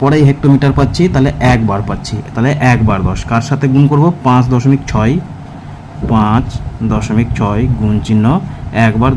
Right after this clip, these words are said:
দশ গুণ করব, তাহলে এটা গুণ করলে কত পাবো? ঠিক আছে, গুণটা করে নাও, পাঁচ দশমিক ছয় গুণ চিহ্ন দশ। গুণটা আমরা কীভাবে করে থাকি? ছাপ্পান্ন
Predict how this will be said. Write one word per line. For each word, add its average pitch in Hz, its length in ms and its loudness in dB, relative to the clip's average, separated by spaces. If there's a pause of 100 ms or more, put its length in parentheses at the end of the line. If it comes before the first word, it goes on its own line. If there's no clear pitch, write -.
(120)
দশ 110 160 4 (120)
গুণ 101 120 -4 (100)
করব, 92 160 -6 (420)
তাহলে 113 180 -2
এটা 120 180 2
গুণ 135 100 8 (100)
করলে 143 220 4
কত 143 100 2 (100)
পাবো? 165 160 2 (1700)
ঠিক 151 160 2
আছে, 127 120 2 (100)
গুণটা 127 340 6
করে 131 180 6
নাও, 143 120 4 (2500)
পাঁচ 117 300 2 (380)
দশমিক 110 400 0 (120)
ছয় 107 280 -2 (720)
গুণ 113 140 4 (120)
চিহ্ন 117 200 4 (240)
দশ। 90 160 -4 (320)
গুণটা 127 300 6
আমরা 139 180 4
কীভাবে 135 320 4
করে 131 180 2
থাকি? 156 200 2 (1300)
ছাপ্পান্ন 127 340 2